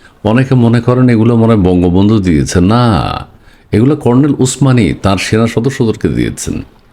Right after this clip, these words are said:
সেনা সদস্যদের আদৌ কোনো ভূমিকা ছিল না একাত্তরের মুক্তিযুদ্ধে, সামান্য,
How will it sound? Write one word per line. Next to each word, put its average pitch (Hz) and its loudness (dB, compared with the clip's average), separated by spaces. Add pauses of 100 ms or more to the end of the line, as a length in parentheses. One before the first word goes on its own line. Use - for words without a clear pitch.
(400)
সেনা 117 -2
সদস্যদের 127 -2
আদৌ 120 0
কোনো 120 2
ভূমিকা 98 0
ছিল 90 -4
না 87 0
একাত্তরের 80 -4
মুক্তিযুদ্ধে, 67 -4
সামান্য, 147 -2